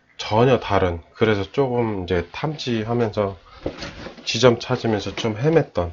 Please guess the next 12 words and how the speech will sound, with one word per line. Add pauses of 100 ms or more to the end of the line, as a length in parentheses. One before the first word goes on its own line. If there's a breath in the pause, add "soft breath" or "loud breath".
(140)
그런
구조였어요. (1600 soft breath)
여-,
이
현장도 (140)
이제
쉽게
찾을
거다라고
예상했는데
그렇지
못하고